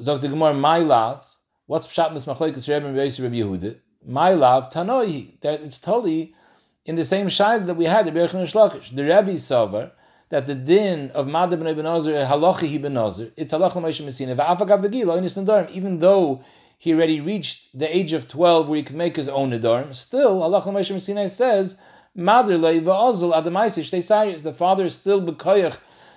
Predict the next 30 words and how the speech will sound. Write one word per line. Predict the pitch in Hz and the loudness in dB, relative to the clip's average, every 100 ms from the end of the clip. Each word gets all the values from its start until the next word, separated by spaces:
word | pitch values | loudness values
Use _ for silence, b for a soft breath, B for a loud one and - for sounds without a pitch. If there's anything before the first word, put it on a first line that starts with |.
| b | b
to | - | -6
be | 165 | -4
Madir | 160 170 190 180 | 0 0 2 0
B'nai | 170 170 | 0 0
Ben | 160 | 0
Nazir | 143 135 143 | 0 0 -2
till | 135 - 202 185 | -8 0 2 2
he | 170 | 0
becomes | 160 160 175 165 143 127 _ b b b b b - | -4 0 0 0 -8 -12 _ b b b b b -6
a | 151 | -2
Mechuyev | 143 185 175 156 | 0 2 4 4
B'mitzvahs | 143 165 180 - 151 151 | 0 -4 -4 -4 -6 -6
Midaraisa, | 147 139 147 170 165 147 | -4 0 2 0 -2 -4
till | 170 | -2
he's | 165 151 | -2 -2
Yud | 170 | -6
Gimel | 175 156 | -6 -6
Shanim | 147 165 | -6 -6
V'yem | 151 151 156 165 | -4 -4 0 0
Echad | 156 139 | -2 -4
with | 127 | -8
Shtei | - 147 | -4 -4
Sairis, | 139 - 120 113 127 | -4 2 4 4 -2
because | 139 131 147 | -10 -8 -4
the | 143 | 0
halacha | 170 180 170 | 0 0 0
was | 131 120 123 | 0 0 0
that | 131 | -2
every | 165 170 185 | -2 -2 -4
cotton | - 135 123 139 165 | 0 0 0 -4 -14